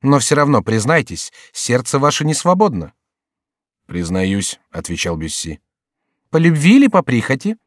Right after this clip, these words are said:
спросила Жанна. "По страсти, графиня". "Я вылечу вас". "Не думаю". "Я женю вас". "Сомневаюсь". "И вы будете так счастливы, как заслуживаете". "Увы,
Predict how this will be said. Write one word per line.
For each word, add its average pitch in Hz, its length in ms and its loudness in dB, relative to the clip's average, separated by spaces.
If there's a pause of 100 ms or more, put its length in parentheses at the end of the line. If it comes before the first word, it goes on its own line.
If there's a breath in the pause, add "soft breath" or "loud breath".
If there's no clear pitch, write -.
спросила 90 520 -6
Жанна. 78 360 -8 (760)
"По 95 160 -2
страсти, 123 580 0
графиня". 80 640 -4 (920)
"Я 120 260 0
вылечу 139 400 0
вас". 85 320 -6 (1080)
"Не 87 280 -4
думаю". 92 520 -2 (400)
"Я 120 260 0
женю 131 320 4
вас". 107 340 -4 (480)
"Сомневаюсь". 85 880 -4 (500)
"И 156 100 0
вы 151 120 4
будете 147 320 0
так 135 240 -4
счастливы, 165 560 -2
как 190 180 -2
заслуживаете". 180 840 -2 (960)
"Увы, 123 480 2